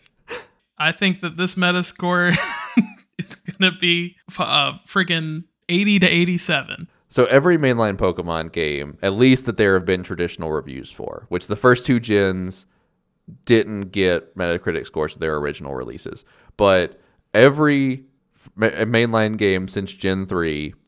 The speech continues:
Speaker 1: and every sequel since Gen three has gotten between an eighty and an eighty-seven <laughs> on Metacritic. Uh, the only exceptions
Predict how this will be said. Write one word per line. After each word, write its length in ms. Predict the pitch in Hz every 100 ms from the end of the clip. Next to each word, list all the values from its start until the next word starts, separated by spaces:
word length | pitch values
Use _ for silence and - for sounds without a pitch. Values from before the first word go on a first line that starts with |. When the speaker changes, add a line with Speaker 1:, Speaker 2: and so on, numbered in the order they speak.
| _ -
Speaker 1:
and 300 | 95 117 127
every 300 | 117 117 104
sequel 540 | - 185 190 113 95 92
since 260 | 98 92
Gen 280 | - 95 90
three 480 | 87 85 78 76 - _ _ _ _ -
has 200 | 95 92
gotten 380 | 104 85 90
between 360 | 90 87 95 85
an 80 | 85
eighty 320 | 80 87 85 71
and 120 | 76
an 80 | 67
eighty-seven 920 | 69 65 - - 107 95 - 90 - _ _
<laughs> 440 | _ - 311 -
on 220 | 95 95
Metacritic. 680 | 92 82 78 - 71 69 - - - _ 90
Uh, 300 | 85 80 -
the 140 | 95 85
only 280 | 120 139
exceptions 760 | 139 - 120 110 117 107 104 110